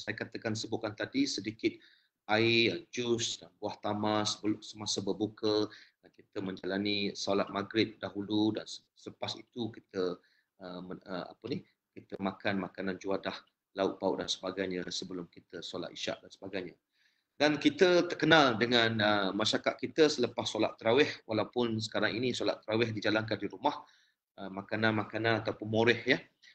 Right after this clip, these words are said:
uh, janganlah terlalu, uh, berat kerana kita akan tidur selepas itu. Dan mungkin kita makan makanan yang lebih ringan saja, kuih-kuih dan biskut dan sebagainya. Dan secara saintifiknya, uh, adalah tidak sihat dan tidak elok,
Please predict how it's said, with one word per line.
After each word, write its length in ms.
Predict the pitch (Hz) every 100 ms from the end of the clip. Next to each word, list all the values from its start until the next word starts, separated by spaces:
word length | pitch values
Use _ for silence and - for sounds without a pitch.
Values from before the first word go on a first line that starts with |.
| _ _ 101
uh, 80 | 95
janganlah 400 | 107 113 110 -
terlalu, 560 | 104 107 113 110 107 -
uh, 80 | 101
berat 320 | 98 135 117 - - _ _ _ _ _ _
kerana 240 | 110 107 120
kita 320 | - 113 -
akan 240 | - 110
tidur 400 | 107 120 156 147
selepas 480 | 110 107 - 98 -
itu. 160 | - 82 -
Dan 320 | 104 101 98 - _ 104
mungkin 400 | 104 - 113 110
kita 240 | 110 107
makan 320 | 107 - 110
makanan 320 | 101 107 107 101
yang 80 |
lebih 160 | 95 98
ringan 320 | 117 147 135
saja, 320 | 110 104 98 92 -
kuih-kuih 480 | 101 - - 110 104
dan 160 | 90
biskut 400 | 87 104 - 104
dan 160 | 90 98
sebagainya. 480 | - 101 107 104 87 - _ - - _
Dan 160 | 143
secara 400 | - 151 160 190
saintifiknya, 880 | - 143 139 143 190 170 175 131 104 - _ _
uh, 220 | 110 104 - -
adalah 320 | 123 139 156
tidak 240 | - 135 -
sihat 400 | - 120 165 -
dan 160 | 113
tidak 240 | 117 113 -
elok, 320 | 147 151 -